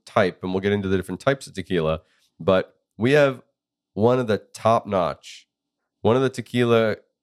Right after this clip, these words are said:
bottles you can get locally,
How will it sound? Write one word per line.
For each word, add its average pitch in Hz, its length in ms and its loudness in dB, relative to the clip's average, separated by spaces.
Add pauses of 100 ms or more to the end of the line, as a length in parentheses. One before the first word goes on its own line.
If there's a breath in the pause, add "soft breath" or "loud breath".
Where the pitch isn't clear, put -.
(200)
bottles 104 480 2
you 95 100 -8
can 101 140 -8
get 95 320 2 (500)
locally, 87 600 0